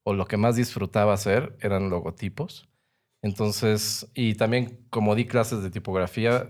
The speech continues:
eh, no fue como fortuito que diera esa clase, sino que desde que estaba estudiando la carrera me di cuenta que, que lo que más me gustaba del diseño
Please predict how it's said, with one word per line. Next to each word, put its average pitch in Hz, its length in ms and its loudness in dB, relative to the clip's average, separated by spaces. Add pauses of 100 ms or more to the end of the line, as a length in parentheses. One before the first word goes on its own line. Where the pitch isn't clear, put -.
eh, 92 460 -4 (540)
no 110 200 -2
fue 110 240 0
como 90 240 -2
fortuito 101 500 -4
que 101 120 -6
diera 92 200 -2
esa 87 160 -6
clase, 92 320 -4
sino 95 260 -10
que 90 120 -6
desde 90 260 -6
que 87 380 -4 (500)
estaba 120 300 2
estudiando 113 400 2
la 98 120 2
carrera 107 680 2
me 113 200 -2
di 104 100 -2
cuenta 107 380 0
que, 87 420 -2 (680)
que 113 140 2
lo 107 100 2
que 120 100 0
más 123 180 4
me 151 100 4
gustaba 135 440 6
del 104 320 6
diseño 117 680 0